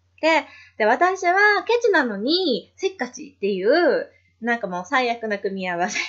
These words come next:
で、で、待てなかったんで、あの、一回は買ったんです。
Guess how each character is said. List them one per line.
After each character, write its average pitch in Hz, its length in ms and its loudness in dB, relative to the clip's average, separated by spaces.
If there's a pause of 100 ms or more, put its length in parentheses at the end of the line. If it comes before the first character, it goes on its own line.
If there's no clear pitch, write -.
(140)
で、 294 400 0 (460)
で、 294 80 4
待 269 180 4
て 403 100 2
な 415 140 0
か 240 120 0
っ 214 140 -6
た 175 160 -2
ん 170 140 -12
で、 269 460 2 (420)
あ 196 120 -6
の、 170 320 -6
一 - 140 -12
回 494 180 2
は 247 80 0
買 185 160 -12
っ - 100 -16
た 311 160 6
ん 277 40 -2
で 185 120 -4
す。 165 280 -4